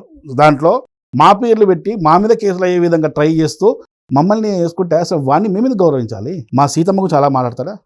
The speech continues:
మా దేవి దేవత గురించి అట్లా మాట్లాడతాడా? మరి దేవుడు దేవుడు అంటాడు. దేవుడైతే నీ దేవుడి గురించి నువ్వు చెప్పుకోరా, మా, మాకెందుకు? ఇప్పుడు మా గుళ్ళు ఉన్నాయి. మా గుళ్ళో పోయినప్పుడు ఏ గుళ్ళో అయినా, ఆ, ముస్లిమ్స్ గురించి కానీ క్రిస్టియన్స్ గురించి మాట్లాడతారా? ఏ గుళ్ళో మాట్లాడరు.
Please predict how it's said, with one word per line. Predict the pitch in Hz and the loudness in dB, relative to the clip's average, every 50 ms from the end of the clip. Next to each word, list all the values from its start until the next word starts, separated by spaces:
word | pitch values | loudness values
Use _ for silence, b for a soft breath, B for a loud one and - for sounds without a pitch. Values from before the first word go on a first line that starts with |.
| _ - | _ -2
మా | 143 151 | 0 0
దేవి | 147 151 170 185 196 | 2 4 4 6 6
దేవత | 196 190 190 | 6 4 2
గురించి | 196 185 170 - 156 | 2 0 0 -2 -2
అట్లా | 147 151 | -2 -2
మాట్లాడతాడా? | 143 135 127 123 123 127 131 156 190 _ _ _ _ _ _ _ _ _ - | -2 -2 -4 -4 -6 -6 -8 -8 -10 _ _ _ _ _ _ _ _ _ -4
మరి | 196 180 | -2 0
దేవుడు | 151 160 175 202 208 202 | 4 6 6 6 6 4
దేవుడు | 180 170 170 170 175 170 | 2 2 2 2 2 0
అంటాడు. | 151 131 131 117 113 | -2 -4 -6 -8 -8
దేవుడైతే | 117 135 165 214 262 254 269 | -4 -4 -4 -4 -4 -4 -6
నీ | 202 151 170 214 | -4 -4 -2 -2
దేవుడి | 214 202 233 240 254 254 | -2 -2 -2 -2 -2 -2
గురించి | 254 214 254 | -4 -4 -2
నువ్వు | 226 202 170 180 | -2 0 0 0
చెప్పుకోరా, | 165 - - 247 226 190 147 131 131 147 170 185 156 | 0 0 -4 -4 -2 0 0 -2 -2 -4 -4 -4 -4
మా, | 127 127 120 110 110 110 120 | -2 -2 -2 -2 0 0 0
మాకెందుకు? | 123 123 131 160 170 233 220 190 - 139 180 226 220 151 107 - _ _ - | 0 0 0 0 0 0 -2 -2 -2 -6 -8 -8 -8 -10 -14 -16 _ _ -8
ఇప్పుడు | 156 - 180 165 165 175 196 196 | -6 -2 0 2 2 2 2 0
మా | 170 139 135 139 | 0 0 0 0
గుళ్ళు | 135 117 120 123 127 120 107 | 2 2 2 2 4 2 2
ఉన్నాయి. | 101 95 - - _ _ _ _ _ _ _ _ - 131 | -2 -4 -6 -10 _ _ _ _ _ _ _ _ 0 0
మా | 139 139 | 2 2
గుళ్ళో | 135 123 120 120 117 117 113 117 - - _ _ _ - | 0 -2 -2 -2 -2 0 0 -2 -2 -6 _ _ _ -4
పోయినప్పుడు | 120 117 113 110 107 - 113 131 147 - - | -2 -2 -2 -2 -4 -4 -6 -6 -6 -4 -2
ఏ | 123 131 147 | 2 2 2
గుళ్ళో | 139 120 120 117 113 110 | 2 2 -2 0 0 0
అయినా, | 107 101 98 107 131 151 - - - _ _ - _ _ - - _ _ - _ - | -2 -2 -4 -4 -6 -8 -10 -18 -20 _ _ -20 _ _ -20 -20 _ _ -20 _ -6
ఆ, | 123 123 123 123 120 | -2 0 0 2 2
ముస్లిమ్స్ | 120 127 139 - - 170 170 156 147 | 2 2 0 0 0 0 0 0 -2
గురించి | 131 127 123 117 117 | -4 -4 -4 -4 -4
కానీ | 113 113 113 123 131 | -6 -6 -6 -6 -6
క్రిస్టియన్స్ | - 143 135 - - 160 147 143 | -6 -8 -6 -4 -4 -4 -4 -4
గురించి | 131 127 120 | -8 -8 -6
మాట్లాడతారా? | 117 117 113 110 107 117 110 131 131 _ _ _ _ _ _ _ _ _ _ _ _ _ _ _ _ _ _ - - | -6 -6 -6 -8 -12 -12 -14 -16 -16 _ _ _ _ _ _ _ _ _ _ _ _ _ _ _ _ _ _ -10 -6
ఏ | 120 131 143 147 147 139 | -4 -2 0 2 0 0
గుళ్ళో | 117 104 104 110 120 151 | -2 -4 -4 -2 0 0
మాట్లాడరు. | 143 139 120 110 107 98 95 | 0 0 -2 -4 -6 -10 -14